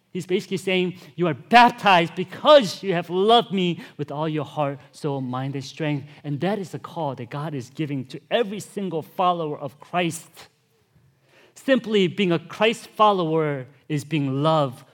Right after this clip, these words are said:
with our God each and every moment, to learn to walk with him and anticipate the coming of our Christ. If you're a Christ follower who does not look forward to being with Christ,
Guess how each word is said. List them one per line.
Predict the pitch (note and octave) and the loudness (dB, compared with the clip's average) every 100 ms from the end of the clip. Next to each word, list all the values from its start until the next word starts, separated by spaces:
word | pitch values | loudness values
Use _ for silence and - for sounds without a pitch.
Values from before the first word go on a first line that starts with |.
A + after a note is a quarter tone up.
| - | -8
with | D3 C#3+ | -6 -4
our | B2 | -6
God | A2 C#3 B2+ B2+ A#2+ - _ - | -2 0 2 0 -4 -12 _ -8
each | D3 D3 | -8 -8
and | C3+ | -8
every | C3 C3+ | -8 -6
moment, | C3+ C3 C3 B2 A#2 | -4 -4 -4 -6 -8
to | D#3+ | -8
learn | D3 D#3 D#3+ | -2 0 0
to | E3 D3 | -2 -8
walk | B2+ C#3 D#3 D#3+ - | -8 -6 -6 -6 -12
with | C3 | -12
him | C#3+ B2+ C3 A2+ - | -8 -6 -6 -8 -12
and | - D3+ | -6 -4
anticipate | C#3+ C#3 G3+ - G3+ - D#3 A#2+ - - | -4 -6 -6 -4 -4 -2 -4 -4 -10 -16
the | - | -12
coming | - D#3+ D3+ D3 | -8 -4 -2 -4
of | C3 C3 | -6 -10
our | A#2+ | -10
Christ. | - D#3 C3+ A#2+ - - | -6 -2 -2 -4 -10 -12
If | E3 - | -10 -4
you're | E3 | -4
a | D3+ | -4
Christ | - F#3 F#3 - - | -4 -4 -4 -10 -4
follower | F3+ F3+ F3+ D#3+ D#3 D#3 | 0 0 -2 -2 -4 -4
who | C#3+ F3 | -6 -4
does | E3+ D#3 | -4 0
not | F#3+ F#3 | 2 2
look | F3+ G3 - | 0 -6 -6
forward | - G#3+ A#3 G#3+ - | -6 -2 0 -2 -2
to | |
being | D#3 F3 E3 | -4 -2 -2
with | D#3 - | -4 -6
Christ, | E3 D3 C3+ | -4 -4 -4